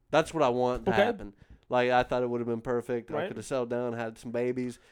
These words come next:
Speaker 2: Right.
Speaker 1: whatnot. But my m-, immediate, like, thought in my stomach, I guess you would say, was she needs to do this.
Speaker 2: Yeah, definitely.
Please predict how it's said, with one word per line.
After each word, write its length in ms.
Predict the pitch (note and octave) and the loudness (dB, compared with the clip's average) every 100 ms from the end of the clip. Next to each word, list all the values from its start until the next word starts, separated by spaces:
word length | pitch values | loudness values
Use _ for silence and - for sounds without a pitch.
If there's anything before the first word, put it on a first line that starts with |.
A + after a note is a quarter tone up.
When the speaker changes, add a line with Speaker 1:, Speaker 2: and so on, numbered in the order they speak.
| - | -6
Speaker 2:
Right. 120 | C3 | -2
Speaker 1:
whatnot. 340 | B2+ A#2 A#2 - _ - | 0 0 -4 -8 _ -2
But 100 | A#2+ | 0
my 120 | A#2 | 0
m-, 220 | A2+ A#2 A#2+ | 0 -4 -6
immediate, 720 | A#2+ A#2+ B2 B2+ A#2+ - - | -4 -2 0 2 0 -2 -6
like, 240 | A2 G#2 | -6 -4
thought 240 | - A#2 G2 | 0 0 0
in 60 | |
my 320 | A2 A2+ A2 A2 | -6 -4 -4 -4
stomach, 720 | - - - C#3 C3 G#2+ A2+ | -10 -12 0 2 2 -2 -8
I 40 | |
guess 240 | G#2+ G#2+ - | -10 -10 -12
you 60 | |
would 100 | G#2+ | -16
say, 400 | - A2 G#2+ G#2+ - _ _ _ | -10 -6 -6 -8 -14 _ _ _
was 400 | A#2 A2 G#2+ G2+ - | 0 2 2 -4 -18
she 280 | - - B2+ | -18 -6 -4
needs 280 | A#2 A#2 - | -2 -4 -8
to 60 | A2 | -14
do 200 | G#2 G2+ | -12 -12
this. 140 | - A3+ | -14 -2
Speaker 2:
Yeah, 260 | E4+ A4 | 0 2
definitely. 380 | E4 F#4+ C#3 F#2 | 0 -4 -6 -10